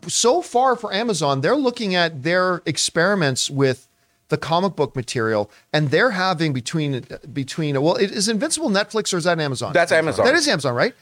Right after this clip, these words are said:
Speaker 1: So between Invincible and The Boys, they're cracking it. You can't say the same for Netflix,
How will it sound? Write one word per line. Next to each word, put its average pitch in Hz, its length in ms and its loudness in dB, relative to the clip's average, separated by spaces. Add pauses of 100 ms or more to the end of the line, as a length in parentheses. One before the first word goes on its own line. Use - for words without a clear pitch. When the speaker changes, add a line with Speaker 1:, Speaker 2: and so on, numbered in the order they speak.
(180)
Speaker 1:
So - 160 0
between 277 380 -2
Invincible 190 760 0 (420)
and 175 160 2
The 156 60 4
Boys, 147 560 2 (300)
they're 247 160 2
cracking 277 320 0
it. - 80 -10
You 156 80 -4
can't 285 260 0
say 285 160 0
the 220 120 -2
same 262 280 0
for 170 100 -4
Netflix, 143 680 0